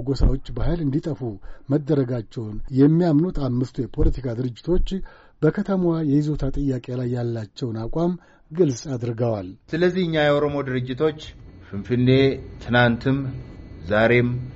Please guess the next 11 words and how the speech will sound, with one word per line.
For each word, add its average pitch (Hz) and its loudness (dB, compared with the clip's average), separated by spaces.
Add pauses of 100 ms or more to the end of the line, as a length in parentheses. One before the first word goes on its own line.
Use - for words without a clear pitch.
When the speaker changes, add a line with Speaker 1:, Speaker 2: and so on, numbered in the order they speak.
(640)
Speaker 2:
ወደፊትም 123 2 (840)
የኦሮሚያ 113 4
አካልና 110 2
የኦሮሞ 104 2
ሕዝብ 104 -4
መኖሪያ 101 2
ናት 98 2
የሚል 104 4 (540)
ጽኑ 117 4 (680)
እምነት 101 2
አለን። 80 0